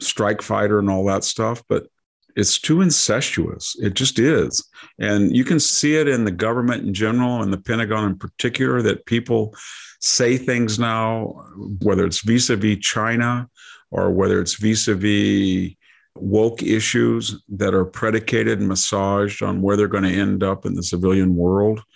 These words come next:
And they do not wanna be controversial in particular, but in general, they don't wanna be considered conservative because that's contrary to the corporate ethos. And that conditions things. People react to,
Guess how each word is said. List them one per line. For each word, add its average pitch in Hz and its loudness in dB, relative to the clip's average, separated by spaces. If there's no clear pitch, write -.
And 92 0
they 92 4
do 95 2
not 95 2
wanna 101 0
be 92 0
controversial 98 0
in 87 -2
particular, 92 0
but 92 0
in 98 2
general, 113 2
they 92 2
don't 107 0
wanna 95 2
be 95 -2
considered 95 -2
conservative 98 2
because 92 -2
that's 104 0
contrary 104 0
to 101 2
the 92 2
corporate 101 -2
ethos. - -4
And 110 4
that - -2
conditions 156 2
things. 82 -6
People 180 0
react 113 -2
to, 98 0